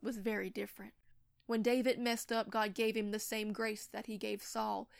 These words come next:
He sent him a prophet. And when the prophet Nathan stood before David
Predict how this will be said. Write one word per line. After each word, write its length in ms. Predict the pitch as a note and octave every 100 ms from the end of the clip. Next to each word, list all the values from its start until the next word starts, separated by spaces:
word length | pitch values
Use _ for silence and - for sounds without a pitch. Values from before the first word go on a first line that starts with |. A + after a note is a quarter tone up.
| - -
He 160 | - A3
sent 300 | - G3+ -
him 160 | F3+
a 40 | -
prophet. 640 | - G#3 - - - - - - - - - _ _ -
And 120 | A#3
when 100 | A#3
the 60 | A3+
prophet 500 | C4 B3+ - C4 A3+
Nathan 460 | B3 C4+ - A3
stood 440 | G3 - C4+ C4 A3+
before 420 | A#3 - A#3+ A3
David 480 | G#3+ A3 G3 G3